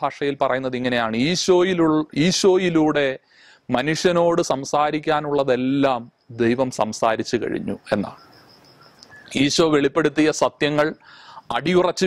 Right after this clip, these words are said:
വിശ്വസിക്കാൻ, അവയ്ക്കനുസരിച്ച് ജീവിക്കാൻ ഓരോ ക്രിസ്-, ആ, ഓരോ ക്രിസ്ത്യാനിക്കും പ്രത്യേക കടമയുണ്ട്. കാരണം അത് ദൈവത്തിൻ്റെ നേരിട്ടുള്ള വെളിപ്പെടുത്തലുകളാണ്. അവയെയാണ് പൊതുവെളിപാടുകൾ, ഞാൻ ആദ്യം പറഞ്ഞതുപോലെ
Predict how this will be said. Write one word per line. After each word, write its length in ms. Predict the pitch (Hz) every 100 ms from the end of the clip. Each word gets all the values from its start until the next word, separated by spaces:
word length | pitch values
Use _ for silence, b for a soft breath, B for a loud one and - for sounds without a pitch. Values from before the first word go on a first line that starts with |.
| 160
വിശ്വസിക്കാൻ, 580 | - 156 165 151 147 165 220 B B B B 123
അവയ്ക്കനുസരിച്ച് 720 | 123 160 190 175 - 160 160 151 135
ജീവിക്കാൻ 460 | 143 151 151 139 156 - _ _ 117 127
ഓരോ 300 | 151 165 180
ക്രിസ്-, 220 | 156 - _ - 139 135
ആ, 20 | 123 117 123
ഓരോ 160 | 165 175
ക്രിസ്ത്യാനിക്കും 720 | 156 - 175 170 165 151 160 139 160 - _ -
പ്രത്യേക 440 | 127 - 156 160 160 -
കടമയുണ്ട്. 540 | 139 160 202 170 - _ _ _
കാരണം 340 | 127 127 135 123 160 - B B B B B 120
അത് 100 | 131 131 131
ദൈവത്തിൻ്റെ 580 | 143 156 160 156 143 131 - _ 131 123 131
നേരിട്ടുള്ള 680 | 139 165 185 165 156 143 - - 117
വെളിപ്പെടുത്തലുകളാണ്. 920 | 117 127 143 139 151 139 104 90 95 _ _ B B B B B -
അവയെയാണ് 580 | 135 151 160 147 127 123 127 -
പൊതുവെളിപാടുകൾ, 760 | 135 143 147 127 127 127 117 110 - 117
ഞാൻ 80 | 113
ആദ്യം 180 | 117 123
പറഞ്ഞതുപോലെ 520 | 123 117 117 113 104